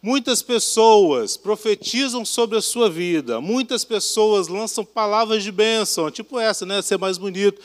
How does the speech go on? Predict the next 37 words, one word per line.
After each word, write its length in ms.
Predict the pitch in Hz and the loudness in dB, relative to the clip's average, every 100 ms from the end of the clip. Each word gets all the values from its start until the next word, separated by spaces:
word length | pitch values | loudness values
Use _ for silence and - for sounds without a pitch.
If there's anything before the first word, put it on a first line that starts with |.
| - - | -20 -10
E 40 | 202 | -2
você 280 | 208 208 214 | -2 0 -2
fica, 540 | - 208 214 226 220 | -2 -6 -2 0 0
"Ah, 40 | 185 | -4
será 240 | - 196 | -4 -4
que 180 | - 196 | -4 -6
é? 300 | 220 214 160 | -4 -4 -8
Será 260 | - 175 180 | -10 -10 -10
que 100 | 185 | -6
não 80 | |
é?" 60 | 220 | -4
Eu 60 | 320 | 0
sou 180 | 294 285 | 0 2
mesmo. 480 | 196 214 185 107 - _ _ _ - | 2 2 -2 -8 -20 _ _ _ -2
Eu 140 | 233 | 0
sou 300 | - - 320 | 4 4 2
mesmo. 360 | 233 147 107 170 | 2 0 -2 -10
Então 200 | - 247 | -10 -8
recebe, 540 | 269 - - 180 117 | -6 -4 -2 -2 -4
amados. 440 | 101 87 85 - _ _ _ _ _ | -10 -16 -20 -20 _ _ _ _ _
Recebe, 840 | 208 233 - - 208 208 165 151 | 0 2 0 2 4 4 2 -2
em 20 | |
nome 480 | 156 185 269 285 269 | 0 6 6 6 -2
de 120 | 233 | -4
Jesus. 520 | 226 214 156 160 131 - - - | -4 -4 0 -2 -2 -10 -10 -10
Enquanto 420 | 180 262 269 262 | 0 0 2 0
lançarem 800 | 262 226 - - 247 294 269 247 | 0 0 -2 2 4 4 2 -2
algo 440 | 220 262 302 294 285 | 4 6 6 4 -2
na 200 | 233 254 | -4 -4
sua 240 | - 285 | -2 -2
direção, 560 | 262 277 233 - 269 294 - - | 0 2 2 4 2 2 -6 0
eu 120 | 220 | 6
recebo, 580 | 240 220 - 240 247 214 | 6 4 2 6 6 4
em 60 | |
nome 320 | 214 254 311 285 | 0 2 2 0
de 60 | |
Jesus. 380 | 302 220 196 135 | -4 0 -2 -2